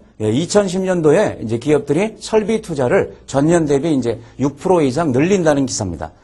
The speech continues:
물론 이천구 년도에 이제 발표된 기사인데요. 예, 여기 보시면 이제 대기업들은 조금 많이 늘리고요.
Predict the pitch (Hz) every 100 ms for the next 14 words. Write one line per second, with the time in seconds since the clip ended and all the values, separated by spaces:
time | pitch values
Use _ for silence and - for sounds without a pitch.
0 | _ 123 143 123 151 - 185 160 143 202
1 | 180 139 113 87 85 80 - _ - 120
2 | 127 131 127 110 113 107 90 147 - -
3 | 87 - _ - _ _ - 131 131 135
4 | 151 135 143 131 151 180 175 175 170 185
5 | 190 - 190 185 131 139 165 123 104 117
6 | 196